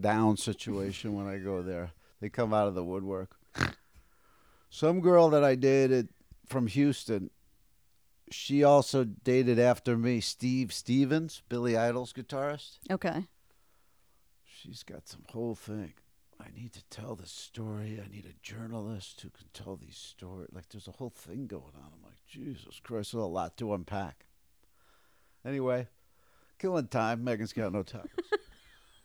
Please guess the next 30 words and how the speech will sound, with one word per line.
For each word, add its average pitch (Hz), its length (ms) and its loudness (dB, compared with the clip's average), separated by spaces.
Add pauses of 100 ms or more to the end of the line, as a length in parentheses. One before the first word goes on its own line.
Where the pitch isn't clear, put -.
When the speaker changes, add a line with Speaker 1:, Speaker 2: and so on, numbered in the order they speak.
(140)
Speaker 1:
Hey, 214 180 8
you 202 80 2
guys. 190 280 10
Speaker 2:
I 508 80 6
had 226 180 4
plenty 285 520 4
of 190 100 -4
topics. 180 500 -2
Speaker 1:
Not 170 220 6
written 123 240 -4
down 104 360 -4
to 113 100 -10
where 95 160 -8
we - 100 -14
could - 180 -20
just, - 140 -20 (140)
boom, 113 300 -8 (100)
access 92 420 -18
them. - 100 -20 (2000)
So 139 540 8 (400)
check 170 360 4
out 170 300 6
all 160 200 6
the 165 160 0
other 135 180 0
programs. 180 840 0 (380)
Check - 160 -2
out 131 140 6
Megan's 117 340 2
Substack. 151 520 4